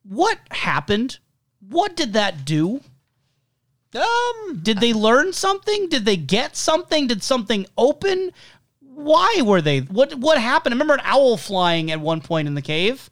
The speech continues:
Speaker 2: Yeah.
Speaker 1: But why did they go there?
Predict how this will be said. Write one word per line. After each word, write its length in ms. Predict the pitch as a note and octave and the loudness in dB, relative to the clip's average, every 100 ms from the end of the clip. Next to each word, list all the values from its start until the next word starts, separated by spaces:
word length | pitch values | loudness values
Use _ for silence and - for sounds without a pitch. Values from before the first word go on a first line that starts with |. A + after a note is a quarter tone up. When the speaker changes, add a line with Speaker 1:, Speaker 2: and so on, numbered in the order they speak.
| - | -8
Speaker 2:
Yeah. 220 | D3 C#3 - _ _ | -4 -4 -8 _ _
Speaker 1:
But 180 | G#3+ G#3+ _ | -6 -6 _
why 300 | - G3 B3 | -12 0 0
did 180 | D4 D4+ | 0 -2
they 180 | D4 C4+ _ _ _ | -6 -8 _ _ _
go 300 | - B3 B3+ | -2 0 0
there? 360 | D#3 C#3+ - | -6 -12 -16